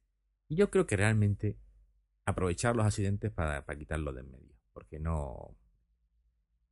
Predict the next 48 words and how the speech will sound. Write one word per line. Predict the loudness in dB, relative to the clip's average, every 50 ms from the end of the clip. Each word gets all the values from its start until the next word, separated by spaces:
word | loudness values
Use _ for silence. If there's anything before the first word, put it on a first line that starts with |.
| _ _
El | 4 6 6 6 4
caza | 4 2 2 2 0 -4 -6 -8 -10 -16 -14 -6 0
nunca | 0 2 2 2 4 4
llegó | 4 4 4 2 2 0
realmente | 0 0 2 2 2 2 0 0 0 0 0
a | 0
volar. | 0 0 0 -2 -4 -6 -8
Hubo | -6 -6 -4
algunos, | -4 -4 -4 -4 -6 -8 -10 -12
algunos | -12 -10 -8 -6 -6 -6 -6
que | -6 -6 -6
rodaron, | -4 -4 -2 0 0 0 -2 -4 -6 -6
pero | -6 -4 -4
ya | -4
está. | -4 -6 -8 -12 -10 -6
Y | -2 2 4
el | 4 4 4
Black | 4 2 0 -2 -2
Bear, | -4 -4 -4 -4 -8 -14 -20 -20 -20 -14
el | -10 -10 -6
avión | -4 -2 -2 0
de | 0 -2
observación, | -4 -4 -6 -6 -6 -8 -8 -8 -10 -10 -12 -16 -20 _ _ _ _ -6
sí | -2 0 2 2
lo | 2 0
hizo. | -4 -6 -10 -16 -20 -20 _ _ _ _ _ _ _ _ _ _ _ _ _ _
El | 0 2
Black | 4 4 6
Bear | 6 6 6
era | 4 4
un | 4
avión, | 4 4 4 4 2
era | 0 0 0 2
un | 2 2
avión, | 2 2 2 0 0 -4
eh, | -8 -10 -10 -10 -14 -20 _
que | -8 -4 -4
los | -4 -4
que | -2 -2 -2
lo | 0
volaron | 2 2 4 4 2 2 0 -2
cuentan | -2 -2 -2 -2 -4 -4 -6 -6
que | -4 -6
era | -6 -6 -6 -4
impresionante, | -2 -2 -2 -2 -4 -6 -6 -6 -4 -2 0 0 0 0 0 0
no | 0 0
se | 0 0
parecía | 0 -2 -2 -2 -4 -6 -8